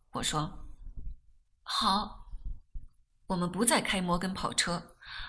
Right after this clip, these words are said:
我们买一辆实际的旅行车，好不好？”“好。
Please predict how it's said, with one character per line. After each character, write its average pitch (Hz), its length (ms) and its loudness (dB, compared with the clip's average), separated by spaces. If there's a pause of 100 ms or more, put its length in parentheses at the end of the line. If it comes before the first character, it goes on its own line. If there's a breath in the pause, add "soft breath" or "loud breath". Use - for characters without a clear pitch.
(200 loud breath)
我 196 100 4
们 254 160 8
买 196 160 4
一 185 160 0
辆 214 340 4
实 214 300 8
际 247 160 2
的 202 100 4
旅 160 220 0
行 220 220 8
车， - 540 0
好 - 180 4
不 254 80 2
好 180 480 -2 (720)
？”“好。 - 880 2